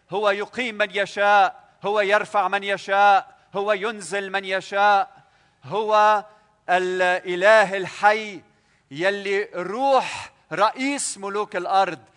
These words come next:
زرعه في قلبك. لما زرع روحه فيك، رئيس ملوك الأرض، صرت أنت ملك، وصرت أنت ملكة، وأنت كاهن، وأنت كاهنة.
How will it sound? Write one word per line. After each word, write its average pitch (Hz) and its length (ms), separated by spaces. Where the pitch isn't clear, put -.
زرعه 185 600
في 160 160
قلبك. 127 580
لما 196 340
زرع 202 440
روحه 208 360
فيك، 226 600
رئيس 269 520
ملوك 180 320
الأرض، 160 340
صرت - 340
أنت 175 220
ملك، 151 580
وصرت 147 460
أنت 160 340
ملكة، 147 680
وأنت 147 280
كاهن، 135 680
وأنت 127 420
كاهنة. 120 760